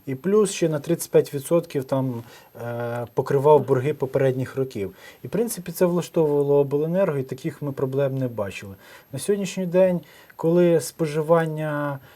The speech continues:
електроенергії в місяць водоканалу складає три з половиною мільйони гривень, то водоканал от розраховується лише на тридцять відсотків. І з-, очевидно, що це не влаштовує обленерго,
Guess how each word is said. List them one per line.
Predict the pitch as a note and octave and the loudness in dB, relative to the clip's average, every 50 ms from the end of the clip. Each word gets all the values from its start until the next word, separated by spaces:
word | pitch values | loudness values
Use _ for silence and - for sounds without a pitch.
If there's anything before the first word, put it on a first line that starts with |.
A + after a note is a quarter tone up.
| - _ - | -16 _ -4
електроенергії | D3 D3 D3+ - E3 D#3 D#3 D3+ D3+ D#3+ D#3 D3 C#3+ C3+ D3 | -2 -2 0 0 2 2 2 2 2 2 0 0 0 0 -2
в | C#3+ C#3 | -2 -2
місяць | D3+ D#3 C#3 - C#3+ C3 - | -4 -4 -4 -6 -6 -6 -6
водоканалу | C#3 C3 C3+ B2+ - C#3+ C#3+ C#3 C#3 C#3 C3 C3 B2+ | -4 -4 -4 -4 -4 -4 -4 -2 -2 -2 -2 -2 -2
складає | B2 - - - C#3+ C3+ C#3 C3+ B2+ B2+ | -4 -4 -2 -2 0 2 2 4 4 2
три | B2 - C#3 C3+ | 2 0 -4 -6
з | C3+ | -6
половиною | - C#3 C3+ C3 C3+ C3+ C3+ C3+ | -4 -4 -2 -2 0 0 0 -2
мільйони | C3+ C3+ C3+ C#3 C#3+ D3 C#3+ | -2 -2 -2 -2 -2 -2 -4
гривень, | C3 B2 D#3 F3+ G#3 G#3 F3+ D3 G#2+ G2+ - _ _ - - - _ - | -4 -2 0 0 0 0 0 -2 -4 -6 -10 _ _ -20 -20 -20 _ -8
то | C3 A#2+ | -4 -2
водоканал | C3 B2+ C3+ - - E3 F3 G3 G3 F#3+ F#2 - - - - - - - | -2 -2 -2 -2 -2 0 2 2 2 2 0 -4 -12 -20 -20 -20 -12 -8
от | D3 C3+ - - | -8 -8 -4 0
розраховується | D3 D3 C#3+ C#3+ C#3+ C#3 D3 D3 C#3+ - F3 E3+ E3 D#3+ D3+ C#3+ - - D3+ C#3+ C#3+ C#3+ | 2 4 4 4 4 2 0 -2 0 0 2 2 4 2 0 0 -2 0 0 2 2 2
лише | C#3 C#3 C3 - D#3+ | 0 0 -2 -4 -6
на | D3+ C#3+ | -8 -8
тридцять | - - C#3+ C#3 - C3+ B2 - | -8 -8 -8 -6 -6 -8 -8 -8
відсотків. | C3 B2+ B2+ - - G#2 F#2+ - - - F#2+ - _ _ _ _ _ _ _ _ - | -8 -8 -8 -6 -6 -6 -6 -8 -12 -20 -20 -20 _ _ _ _ _ _ _ _ -8
І | C3 B2+ B2 B2 | -4 -4 -2 -2
з-, | A#2 A#2+ B2 A#2+ A#2+ B2 B2+ | -4 -6 -10 -14 -12 -10 -10
очевидно, | B2 A#2 - - F3+ G#3 A3 F#3 D#3+ | -10 -8 -6 -2 0 0 0 0 0
що | C3+ - - | -2 -4 -6
це | - D3+ D#3 | -6 -4 -4
не | D3 C#3+ | -2 -2
влаштовує | C#3 C3 C3+ B2+ - - C#3 B2+ A#2 A2+ A2+ A2 | -2 -2 -4 -4 -4 -2 0 0 2 2 2 0
обленерго, | A2+ A2+ A#2+ A#2+ A#2+ B2+ C#3 D3+ E3+ E3 C#3 B2+ C3 B2+ | 0 0 -2 -4 -2 -2 -2 -2 -2 -2 -2 -2 -4 -4